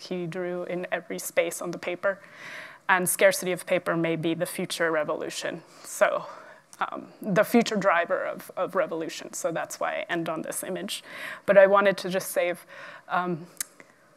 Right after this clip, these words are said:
ten minutes or so for questions, and I plan to also be here for the next couple of days so we can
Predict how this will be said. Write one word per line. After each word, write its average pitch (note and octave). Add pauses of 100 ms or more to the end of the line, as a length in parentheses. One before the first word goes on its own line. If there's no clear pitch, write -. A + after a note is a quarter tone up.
(500)
ten F#3+
minutes F3+
or F3
so E3+
for E3
questions, F3
and E3+ (380)
I E3+ (140)
plan F3+ (120)
to E3+ (160)
also F3+
be G3+
here A#3
for G#3+
the G3
next G3
couple G3
of F3
days E3+
so -
we E3+
can E3+